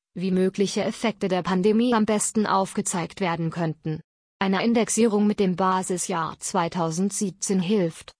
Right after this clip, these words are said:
die Vergleichbarkeit und Übersichtlichkeit der prozentualen Leerstandsveränderungen stadtkreisübergreifend im Zeitverlauf herzustellen.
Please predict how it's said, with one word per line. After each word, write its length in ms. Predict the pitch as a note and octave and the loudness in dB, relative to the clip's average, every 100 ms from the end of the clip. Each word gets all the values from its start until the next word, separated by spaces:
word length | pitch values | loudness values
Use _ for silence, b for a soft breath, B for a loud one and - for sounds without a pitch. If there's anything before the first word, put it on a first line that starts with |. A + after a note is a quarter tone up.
| _ | _
die 60 | E3 | -12
Vergleichbarkeit 920 | - E3+ E3+ D#3 - G3+ G3 G3 - | -6 -4 -4 -6 -4 -4 0 -2 0
und 160 | G3+ G3+ | -2 0
Übersichtlichkeit 960 | G#3+ F#3 E3+ E3+ - F3+ - F#3 D#3+ | 0 0 -2 -6 -6 -8 -4 -4 -2
der 100 | G#3 | -4
prozentualen 920 | - F#3+ - F3 - G#3 G#3 G#3 G3 F3 | -2 -4 -2 -4 -2 0 2 2 2 2
Leerstandsveränderungen 1300 | E3+ E3 - F3+ F3 - A3 A3 A3+ G#3 G3+ G3+ F#3 | 0 -2 -4 -4 -4 0 0 2 2 2 2 2 0
stadtkreisübergreifend 1400 | - A#3 - A3 G#3 A#3 G3+ G3 E3 E3 D#3 - F#3 D3+ | 0 -2 0 0 2 0 2 0 0 -2 -4 -2 -2 0
im 160 | G#3+ | -2
Zeitverlauf 680 | - G#3 - F#3 F3 E3 - | 2 0 0 -2 0 0 -2
herzustellen. 800 | F3 - G3 - F3+ E3 D3+ | -4 -4 -6 -4 -4 -4 -6